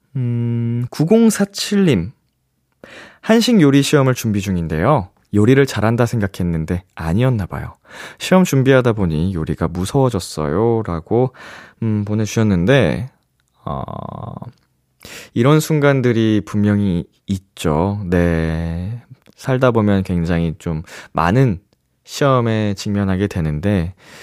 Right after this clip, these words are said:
음, 분명히 내가 이제 자신 있던 부분도 이게 굉장히 또 긴장이 되고 뭔가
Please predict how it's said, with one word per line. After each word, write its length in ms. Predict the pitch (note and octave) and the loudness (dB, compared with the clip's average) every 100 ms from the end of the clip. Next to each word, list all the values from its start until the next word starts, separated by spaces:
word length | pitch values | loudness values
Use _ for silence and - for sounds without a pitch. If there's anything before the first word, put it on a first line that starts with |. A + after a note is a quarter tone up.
| - - - - - - _ _ _ | -20 -20 -20 -20 -20 -20 _ _ _
음, 380 | G#2+ G#2+ G#2 G#2 | -2 0 0 0
분명히 400 | - C#3+ F3+ F#3 A#2 | 0 2 6 6 4
내가 640 | A2 C3 E3+ D#3 C3+ F2 - | 4 4 2 2 0 -2 -6
이제 140 | - | -10
자신 360 | - A#2+ - F3 | -4 -4 0 0
있던 400 | D3+ - C3+ B2 | 0 0 0 0
부분도 680 | A#2 G#2 G#2+ G#2 C3 G#2 E2+ | -2 -2 -2 0 0 0 -2
이게 160 | F2 F2+ | -6 -6
굉장히 1000 | G2 G2 G#2 G#2 G#2 G#2 G2+ G2+ G#2 G2 | -4 -2 -2 -2 -2 -2 -2 -2 -2 -4
또 80 | - | -8
긴장이 560 | - G#2 G#2 A2+ G#2+ F#2+ | -8 -4 -2 0 0 -2
되고 640 | - D#2+ - G#2 G2 E2 - | -4 -6 -2 0 0 -2 -6
뭔가 360 | F#2+ G2+ F#2+ | -4 -2 -4